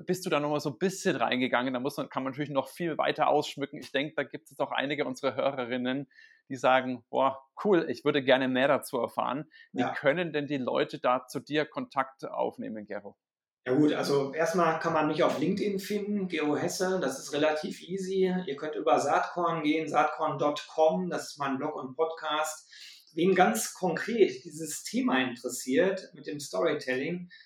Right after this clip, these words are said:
Speaker 2: wir haben so eine, so eine Serie von Territory Embrace, das ist unsere Recruiting Community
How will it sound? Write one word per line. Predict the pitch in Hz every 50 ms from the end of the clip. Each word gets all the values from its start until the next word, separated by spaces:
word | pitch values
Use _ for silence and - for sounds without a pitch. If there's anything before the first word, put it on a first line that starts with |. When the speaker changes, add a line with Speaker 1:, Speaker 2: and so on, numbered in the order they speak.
| - _ _ _
Speaker 2:
wir | 143 135
haben | 156 170
so | 160 165
eine, | 165 165 165 156 156 - - - 139
so | 131 143 147
eine | 147 147 135
Serie | 127 131 135 147 190 208 202 196 190 190 185 185 185
von | 180 - - - 160 156 160
Territory | - 165 156 156 156 151 151 156 151 147 -
Embrace, | - 156 151 151 151 147 151 151 147
das | - 131 127 -
ist | - - -
unsere | - - 147 143 143 131 131 135 131 131 131 -
Recruiting | 139 143 143 147 156 190 190 214 190 170 -
Community | - 156 147 139 147 170 185 190 185 185 - 190 180 175 175 175 -